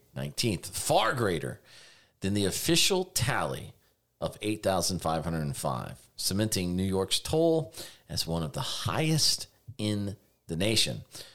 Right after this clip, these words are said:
Remember, this is the guy they wanted for Attorney General, by the way. Those numbers are consistent with a report released just hours earlier by Attorney General Letitia James, charging that the nursing home death count could be off by about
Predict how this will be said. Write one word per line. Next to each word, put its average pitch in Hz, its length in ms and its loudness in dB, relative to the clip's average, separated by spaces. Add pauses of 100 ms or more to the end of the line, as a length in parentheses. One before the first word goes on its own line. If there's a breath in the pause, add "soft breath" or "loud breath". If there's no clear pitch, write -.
(280 loud breath)
Remember, 113 180 2
this 113 180 4
is 95 140 0
the 95 60 -2
guy 92 260 4
they 87 120 4
wanted 85 280 0
for 80 140 -4
Attorney 82 340 -2
General, 82 300 -2
by 69 160 -6
the 65 80 -6
way. 65 140 -4 (440 loud breath)
Those 139 240 2
numbers 123 300 4
are 107 40 0
consistent 110 560 2
with 92 120 -2
a 92 60 2
report 98 440 0
released 98 320 0
just 90 180 0
hours 95 360 2
earlier 95 400 2
by 82 340 0
Attorney 92 460 0
General 90 520 0
Letitia 90 520 2
James, 107 680 0
charging 120 500 0
that 92 120 -6
the 98 80 -4
nursing 127 380 2
home 107 200 2
death 135 240 0
count 113 340 0
could 240 220 -4
be 101 140 2
off 107 320 2 (340 soft breath)
by 523 460 4
about 117 580 4